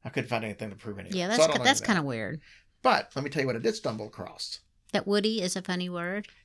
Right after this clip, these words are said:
Speaker 1: It's not.
Speaker 2: Woody is a funny word.
Speaker 1: I did stumble across an incident that definitely did happen there.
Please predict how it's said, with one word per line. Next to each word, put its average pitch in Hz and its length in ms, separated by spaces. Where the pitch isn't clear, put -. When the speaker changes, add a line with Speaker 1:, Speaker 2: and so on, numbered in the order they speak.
Speaker 1:
It's - 220
not. - 320
Speaker 2:
Woody 190 600
is 185 140
a 175 80
funny 160 240
word. 143 280
Speaker 1:
I 127 60
did 196 240
stumble 180 340
across 135 380
an 139 100
incident 123 540
that 139 240
definitely 139 760
did 123 140
happen 101 360
there. 101 240